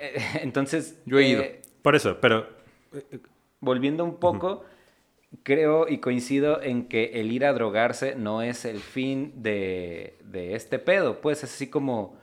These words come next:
Speaker 1: am, es la, es la propia expresión en sí misma de lo que
Speaker 3: Sí.
Speaker 1: está pasando, ¿no?
Speaker 3: Sí, es que, fíjate, algo que, que me gustó a mí mucho, que me tocó experimentar en,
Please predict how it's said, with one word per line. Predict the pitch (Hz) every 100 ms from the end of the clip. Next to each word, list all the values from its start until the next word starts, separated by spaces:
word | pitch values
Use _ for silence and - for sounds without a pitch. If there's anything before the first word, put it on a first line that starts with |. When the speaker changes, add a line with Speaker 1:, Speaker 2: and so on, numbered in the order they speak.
| - - - - _ -
Speaker 1:
am, | 113 117 110 107 104 107 113 113 _ _ _ _ _ _ _ _ _ _ _ _ _ _ _ _ -
es | 147 143
la, | 165
es | 147
la | 165
propia | 151 165 170
expresión | 170 - 120 135 139
en | 143
sí | 139 139
misma | 135 135 - 139 135
de | 135 110
lo | 104
que | 101
Speaker 3:
Sí. | 101
Speaker 1:
está | - 123
pasando, | 117 - 117 95
¿no? | 95 127 135
Speaker 3:
Sí, | - 143 117 101
es | 120
que, | - 156 - - - -
fíjate, | 131 117 104 -
algo | 127 147 151
que, | 151 135 113 -
que | -
me | 113
gustó | 107 107 117
a |
mí | 123
mucho, | 120 120 - 120 117 - _ _
que | - 95 90 90 87
me | 98
tocó | 95 95
experimentar | - 110 104 92 101
en, | 101 92 82 85